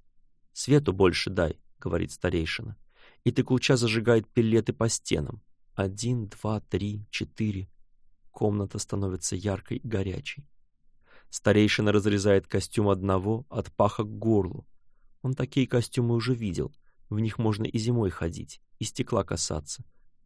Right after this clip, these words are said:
Да всё равно почему-то местные тут выживают без всяких костюмов.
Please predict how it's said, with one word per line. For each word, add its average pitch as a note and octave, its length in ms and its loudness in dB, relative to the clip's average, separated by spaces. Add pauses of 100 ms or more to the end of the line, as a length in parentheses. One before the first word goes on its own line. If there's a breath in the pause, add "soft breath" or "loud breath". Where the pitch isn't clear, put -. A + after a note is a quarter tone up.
(140)
Да G#2 160 -4
всё - 240 -4
равно C#3+ 240 2
почему-то G2 460 -6
местные G2+ 440 -4
тут - 220 -12
выживают G2 420 -2
без - 160 -6
всяких - 320 -6
костюмов. - 640 -8